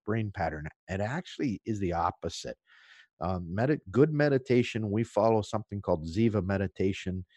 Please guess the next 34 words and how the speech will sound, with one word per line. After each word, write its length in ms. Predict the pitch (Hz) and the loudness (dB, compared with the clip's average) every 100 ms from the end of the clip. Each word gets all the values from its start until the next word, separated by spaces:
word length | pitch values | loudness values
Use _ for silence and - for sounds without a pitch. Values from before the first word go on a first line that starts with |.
| _ _ - | _ _ -8
out 140 | 87 90 | -2 -2
of, 240 | 87 85 | -2 2
uh, 140 | 95 | 2
New 140 | 87 101 | 2 0
York 200 | 95 - | -2 -4
City's 320 | 95 92 78 | -4 -2 -4
great 340 | - 95 120 - | -2 -2 -2 2
program, 580 | 117 107 104 101 95 | 2 4 2 0 0
a 60 | 92 | -2
great 220 | 95 107 | 0 2
education 640 | 107 101 - 101 101 - 95 | 2 -2 -2 -2 -2 -6 -4
program, 520 | 101 101 92 101 87 | 0 2 2 -2 -2
and 80 | 82 | -4
it's 160 | - - | -8 -4
easy 420 | 120 139 131 139 - | 0 0 0 -4 -4
to 100 | 143 | -4
do. 420 | 120 104 95 98 - _ - | 2 4 4 2 -4 _ -6
People 260 | 117 - | -4 0
are 60 | 107 | -2
saying, 240 | - 92 | -2 -4
"I 60 | 87 | -4
don't 100 | 82 | -4
have 120 | 90 | -6
the 100 | - - - | -8 -12 -6
time." 360 | 113 101 76 65 _ _ _ _ _ - | -2 -2 -4 -12 _ _ _ _ _ -2
Actually, 340 | 120 127 - 107 | 0 0 -2 0
investing 360 | 117 127 143 | 2 0 -4
twenty 320 | 123 - 123 | -6 -2 0
minutes 380 | 117 113 104 - | 2 2 0 0
a 60 | 98 | -2
day 300 | 87 117 113 | 4 4 4
have 200 | 90 90 | 2 -2
been, 120 | 95 | -4
have 240 | 92 92 | 0 -2